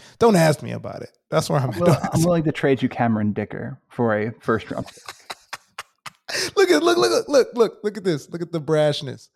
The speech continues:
Speaker 2: Ah, well, I am many things, and brash is certainly one of them. Let's,
Speaker 1: <laughs>
Speaker 2: uh, let's turn our attention to this week's slate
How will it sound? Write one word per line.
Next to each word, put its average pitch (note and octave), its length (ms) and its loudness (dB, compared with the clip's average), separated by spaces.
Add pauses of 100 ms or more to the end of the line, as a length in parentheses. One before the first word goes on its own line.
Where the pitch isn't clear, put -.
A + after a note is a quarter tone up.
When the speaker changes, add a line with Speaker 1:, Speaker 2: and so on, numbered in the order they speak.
(1300)
Speaker 2:
Ah, B2 340 -10
well, D3 220 0
I D3 100 0
am D3 120 0
many D3 240 0
things, B2 400 0
and A#2+ 200 4
brash A#2 380 -2
is A#2 80 -4
certainly G#2 480 -6
one F#2+ 300 -10
of A2 120 -16
them. A#2 460 -6
Let's, E3 440 -2
Speaker 1:
<laughs> - 20 -4
Speaker 2:
uh, D#3+ 420 0 (640)
let's - 140 -16
turn B3+ 200 2
our A3 120 2
attention F3+ 480 -2
to D3+ 80 -6
this C3 340 -2
week's A2+ 640 -12 (420)
slate A2 720 -12